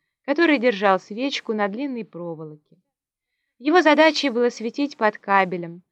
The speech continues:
в то время как Бомбелина с помощью зеркала высматривала там добро.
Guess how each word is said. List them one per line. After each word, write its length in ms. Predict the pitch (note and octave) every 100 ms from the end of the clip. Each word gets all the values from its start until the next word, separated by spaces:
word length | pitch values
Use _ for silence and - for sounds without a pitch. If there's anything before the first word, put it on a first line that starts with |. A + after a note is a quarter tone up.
| _ _
в 40 | -
то 100 | A#3+
время 320 | A#3+ A#3 G#3+
как 220 | G#3 F#3+
Бомбелина 680 | F#3+ F#3 F#3+ G3 D4+ C#4+ C4+ _ _ _
с 100 | -
помощью 540 | - E4 C#4+ - G3+ G3+
зеркала 680 | G3 D4 D4+ C#4 B3+ A#3+ - _ _
высматривала 760 | D4 D4+ A3+ B3 A#3 G#3+ G3
там 300 | F#3+ F#3 F#3+
добро. 460 | F#3 E3+ E3 D#3+ D#3+